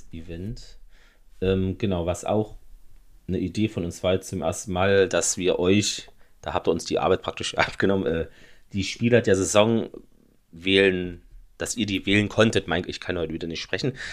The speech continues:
Und zwar hatten wir uns da gedacht, dass wir's, äh, so machen, praktisch aus jedem Mannschaftsteil, weil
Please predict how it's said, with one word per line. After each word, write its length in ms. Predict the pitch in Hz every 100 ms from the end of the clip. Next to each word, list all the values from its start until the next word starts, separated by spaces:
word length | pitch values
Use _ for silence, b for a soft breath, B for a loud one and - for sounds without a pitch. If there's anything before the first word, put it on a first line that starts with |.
| B B
Und 160 | 92 -
zwar 420 | 95 95 98 92
hatten 220 | - 98
wir 80 | 90
uns 160 | 87 -
da 120 | 87
gedacht, 300 | 85 87 -
dass 140 | 87
wir's, 420 | 95 - - - -
äh, 320 | 80 82 73 50
so 180 | 80 87
machen, 340 | 85 90 90 82 B B B B B -
praktisch 320 | - 92 -
aus 220 | 90 -
jedem 200 | 104 98
Mannschaftsteil, 880 | 90 107 110 - - 98 95 98 95
weil 320 | 85 85 82